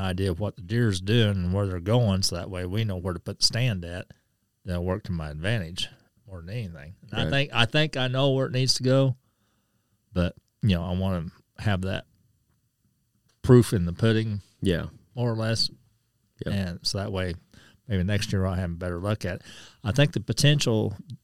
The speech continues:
Speaker 1: is there to draw the deer off of the neighboring
Speaker 2: Yeah.
Speaker 1: properties, you know, 'cause evidently I already am.
Speaker 2: Yeah,
Speaker 1: It's
Speaker 2: to some
Speaker 1: just
Speaker 2: extent. Yeah.
Speaker 1: yeah,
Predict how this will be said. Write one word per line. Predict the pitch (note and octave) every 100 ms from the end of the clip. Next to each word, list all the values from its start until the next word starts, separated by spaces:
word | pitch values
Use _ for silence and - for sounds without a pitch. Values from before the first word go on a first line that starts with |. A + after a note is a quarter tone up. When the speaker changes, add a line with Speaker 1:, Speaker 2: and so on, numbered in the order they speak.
| -
Speaker 1:
is | G2+ F2
there | F#2 B2 C#3+ G2 E2+ - _ _ _
to | -
draw | F#2 G2+ A2+ F#2+
the | F#2
deer | A2+ A2+ A2
off | G2 G2+ - - - - -
of | G2 F2
the | E2+
neighboring | F2 G#2 F#2+ E2+ E2+ - _ _ -
Speaker 2:
Yeah. | E2+ D#2
Speaker 1:
properties, | C3 B2+ A#2+ F#2 E2 A2 - _ _ _ _ _ _ _ _ _
you | G2
know, | F2 E2 E2+
'cause | F#2 E2 - - _ _ _ _ _ _ _ -
evidently | A2+ G#2+ B2+ F#2+
I | F#2+
already | G2+ F#2+ G#2 F#2 E2+
am. | A#2+ G2+ E2+ F2 - -
Speaker 2:
Yeah, | G2+ F2 F#2+
Speaker 1:
It's | G2
Speaker 2:
to | -
some | G2
Speaker 1:
just | F2 -
Speaker 2:
extent. | - E2+ F#2+ _ _
Yeah. | -
Speaker 1:
yeah, | A2 F#2+